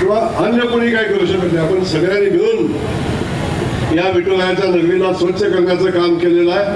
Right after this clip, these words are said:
आणि ते विठुरायानं आपल्याकडून करून घेतलेलं आहे. मला खात्री आहे विठुरायाचं आपल्या सगळ्यांच्यावर लक्ष आहे आणि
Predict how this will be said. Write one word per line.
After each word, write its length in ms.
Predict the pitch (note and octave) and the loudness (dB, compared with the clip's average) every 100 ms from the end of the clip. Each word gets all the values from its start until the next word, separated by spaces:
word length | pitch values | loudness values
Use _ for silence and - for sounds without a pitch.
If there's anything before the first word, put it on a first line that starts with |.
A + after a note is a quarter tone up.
| - - - D3+ | -4 -4 -2 -2
आणि 120 | D#3 | 0
ते 80 | F#3+ | 0
विठुरायानं 580 | E3 D#3+ G3 G3 G#3 | 2 2 0 2 2
आपल्याकडून 480 | G3+ F3 G3 F#3+ G3+ | 0 0 0 0 0
करून 360 | G3+ F3 F#3 F3+ | 2 2 2 2
घेतलेलं 380 | E3 D#3 D3+ C3+ | 0 0 0 0
आहे. 400 | - - - - - | -2 -2 -4 -4 -2
मला 140 | D#3 F3+ | 0 0
खात्री 300 | F3 D#3 F#3 | 0 0 0
आहे 200 | G3+ G#3+ | 0 0
विठुरायाचं 680 | F3+ E3 F#3 F3+ E3+ E3+ G#3 | 0 2 0 2 0 0 0
आपल्या 300 | F#3 E3 F3 | 0 0 0
सगळ्यांच्यावर 520 | F3 D3 D#3 D3+ D#3 D3 | 0 0 0 0 0 0
लक्ष 260 | C#3+ C#3 | 0 0
आहे 400 | D3+ C3+ C#3 F3+ G3+ G3+ - - - - - | 0 0 0 0 -2 -2 -4 -4 -4 -2 -2
आणि 400 | D#3 F3+ F#3+ | 0 2 2